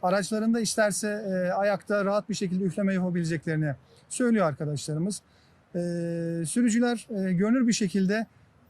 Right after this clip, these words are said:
üfleme çubuklarını, e, ağızlıkları, e, ilgili arkadaşımızdan almakta, kendileri almakta. Ondan sonra bu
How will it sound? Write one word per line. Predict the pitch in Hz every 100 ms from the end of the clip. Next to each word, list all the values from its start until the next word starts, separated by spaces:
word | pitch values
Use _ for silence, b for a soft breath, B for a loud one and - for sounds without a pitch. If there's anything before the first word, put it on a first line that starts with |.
| 247 208
üfleme | 190 220 247 285
çubuklarını, | 196 190 196 185 180
e, | 170 175 170 165 165
ağızlıkları, | 175 190 180 185 190 185 202 208 175 170 170 170
e, | 214
ilgili | 214 202 170 - _ _ _ -
arkadaşımızdan | 202 202 196 - 180 156 156
almakta, | 214 214 156 - 156 _ b b b -
kendileri | 180 190 254 214 190
almakta. | 151 143 135 - 190
Ondan | 214 226 247
sonra | 220 247 240
bu | 240 262